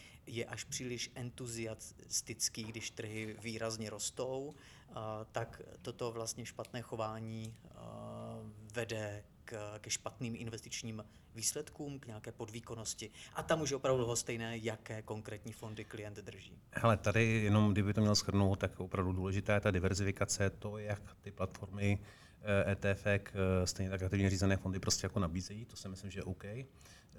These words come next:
Speaker 2: z, eh, z, z hlediska té výkonnosti si myslím, že to může být taky podobné. K zamyšlení opravdu v tom rozhodovacím procesu ze strany klienta by mělo být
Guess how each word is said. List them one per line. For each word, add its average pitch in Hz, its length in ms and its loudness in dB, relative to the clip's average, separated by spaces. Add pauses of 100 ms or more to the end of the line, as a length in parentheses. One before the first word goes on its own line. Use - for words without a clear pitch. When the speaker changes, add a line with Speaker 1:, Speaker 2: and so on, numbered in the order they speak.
(440)
Speaker 2:
z, - 280 8 (300)
eh, 98 520 6 (160)
z, - 220 -10 (260)
z 98 100 -12
hlediska 113 280 6
té 113 120 8
výkonnosti 104 460 8
si - 120 2
myslím, 98 240 6
že 95 60 4
to 104 100 4
může 101 160 6
být 95 180 -2
taky 98 220 -2
podobné. 107 520 8 (720)
K 110 60 -8
zamyšlení 107 480 8
opravdu 101 640 4
v - 60 -20
tom 101 140 -8
rozhodovacím 98 520 4
procesu 98 340 4
ze 101 80 4
strany 98 280 2
klienta 95 320 2
by 101 100 4
mělo 98 200 4
být 98 180 0